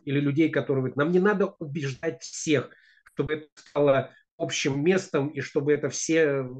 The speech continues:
это, этого захотели". Надо с-, сейчас найти, соответственно, единомышленников, людей, которые готовы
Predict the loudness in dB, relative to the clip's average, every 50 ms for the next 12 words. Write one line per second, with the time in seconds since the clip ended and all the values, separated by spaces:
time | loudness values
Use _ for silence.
0 | -18 _ -12 -12 -12 -10 -10 -10 -8 -8 -8 -6 -6 -6 -6 -4 -4 -4 -2 -2
1 | -2 0 2 2 2 4 4 4 2 2 2 -2 -16 -20 -20 -14 -10 -8 -6 -6
2 | -4 -4 -4 -4 -2 0 2 2 2 2 0 -4 -4 -2 0 0 0 -2 -4 -4
3 | 0 0 0 0 0 -4 _ _ _ _ _ -6 -2 0 0 2 2 2 2 2
4 | 0 -2 -4 -4 -2 -2 -2 -4 -2 -2 0 2 2 2 2 2 0 -2 -4 -8
5 | -8 -8 -8 -6 -6 -2 0 0 0 0 -2 -2 -2 0 0 0 0 0 0 -2
6 | -2 0 2 2 4 4 4 4 2 2 0 -2